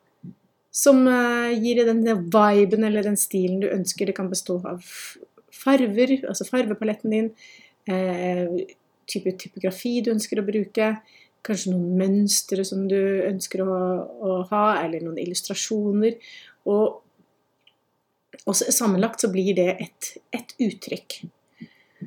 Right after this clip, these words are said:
Så hvorfor synes jeg at det er viktig å lage et moodboard? Jo, det er fordi at en moodboard la-, bidrar til å lage et sånt veldig godt grunnlag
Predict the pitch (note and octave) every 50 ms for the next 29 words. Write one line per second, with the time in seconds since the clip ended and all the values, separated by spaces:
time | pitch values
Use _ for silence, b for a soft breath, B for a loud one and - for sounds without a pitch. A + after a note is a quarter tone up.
0 | B _ - - - E4+ - F3 - _ - C4 B3 - C4+ C4+ C4+ - - -
1 | F#4 F#4+ F4 E4 - - _ _ _ _ - E3+ - - - A#3+ A#3 A#3 - A#3+
2 | A#3+ A#3+ A#3+ - A3 G3 - - - G#3 G3+ G#3 - - F3+ F3+ F#3 F3+ F3+ F3+
3 | G3+ - - - - _ - G#3+ G#3+ G#3+ G#3+ G3 - - G#3 G3 G3 G3 G3+ G3+
4 | F#3+ E3+ D#3+ E3 - G#3 G#3 - - G3+ - - - - - - F#3+ F#3 F#3 F#3
5 | E3 F#3+ F3+ G#3+ B3 G#3+ A3 - _ B B B B B B B B B B B
6 | _ _ - D4 E4+ F4 D#4 A3+ C#4 C4+ - F#3+ F#3 F#3 F#3+ - - B3+ A#3+ A#3
7 | A3 A3 - A#3 A3+ G#3+ F#3+ F3 G3 G#3 G3+ F#3 F3 F3+ F3+ F#3 A3 B3 C4+ C4
8 | G#3 F3+ F3+ G3 G#3 A3 A3 A3+ A#3+ B3+ C4 C4 B3+ A3+ - - - F#3 - -
9 | - E3 G#3 G#3 G3 B3 B3 A#3+ G3 F3+ F3 - A3 A3+ G#3+ G3 G#3+ - A#3 A#3
10 | A3+ B3 A3+ G#3 G#3 - A#3+ - - G#3 F3+ A#3 B3+ C4+ B3 A3 G3+ F3+ E3+ G3+
11 | B3 C#4+ C4+ G#3+